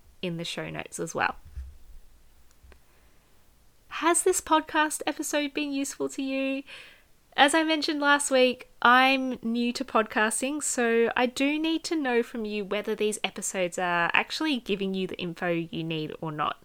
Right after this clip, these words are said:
Let me know by leaving either a review on your favourite podcast app, or you can contact me on any of my social media platforms.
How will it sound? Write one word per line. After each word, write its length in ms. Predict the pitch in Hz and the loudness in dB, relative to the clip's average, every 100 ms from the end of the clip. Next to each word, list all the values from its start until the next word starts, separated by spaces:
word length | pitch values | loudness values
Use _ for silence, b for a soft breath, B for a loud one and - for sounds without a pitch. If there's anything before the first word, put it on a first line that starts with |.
| - b b b b b b b b _ | -20 b b b b b b b b _
Let 240 | 233 254 277 | -4 -2 0
me 120 | 330 | 2
know 240 | 330 320 | 2 2
by 220 | 294 285 269 | 2 0 2
leaving 640 | 220 220 214 208 214 208 | 2 2 0 -4 -4 -2
either 300 | 226 220 220 | -2 0 0
a 160 | 202 196 | -2 -4
review 440 | 185 220 226 233 - | -4 -4 0 0 -2
on 220 | 208 196 | -2 0
your 180 | 190 185 | 0 -2
favourite 420 | - 175 175 - | -2 -2 -4 -4
podcast 540 | - 262 269 262 262 | -2 0 2 2 4
app, 240 | - 339 - _ _ | 4 4 2 _ _
or 240 | 240 254 262 | 4 6 6
you 200 | 254 262 | 2 -6
can 180 | 269 | -6
contact 560 | 254 302 302 330 285 - | -4 -6 -4 -8 -8 -4
me 160 | 285 269 | -2 0
on 240 | 247 240 - | 0 -2 -2
any 320 | 208 214 - | -2 -2 -2
of 240 | 190 180 | 0 0
my 160 | 190 180 | -2 -4
social 460 | 180 - 165 - 170 | -4 -4 -4 -4 -4
media 340 | 160 160 151 | -4 -6 -8
platforms. 840 | - - - - - - 208 - | -8 -10 -10 -10 -8 -8 -10 -12